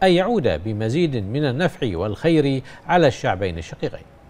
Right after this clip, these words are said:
وأشار معالي وزير الخارجية إلى أن إنشاء مجلس التنسيق بين مملكة البحرين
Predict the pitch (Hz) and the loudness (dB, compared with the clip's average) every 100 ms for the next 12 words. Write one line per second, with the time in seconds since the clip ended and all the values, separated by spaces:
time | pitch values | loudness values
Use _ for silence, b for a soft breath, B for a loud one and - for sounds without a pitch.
0 | B B B 196 214 175 247 160 123 127 | B B B 4 4 6 4 4 2 0
1 | 151 117 110 143 143 - 117 104 156 151 | 0 0 2 2 0 0 -2 -2 0 0
2 | 160 175 190 190 110 113 131 - 185 101 | 2 0 0 0 -2 -4 -6 2 2 2
3 | 101 165 127 - 113 98 131 170 185 120 | -2 -2 -4 -4 -6 -4 -4 -4 0 0
4 | 95 87 104 139 120 92 85 - 131 180 | 0 -4 -4 -4 -4 -6 -8 -2 0 2
5 | 196 | 0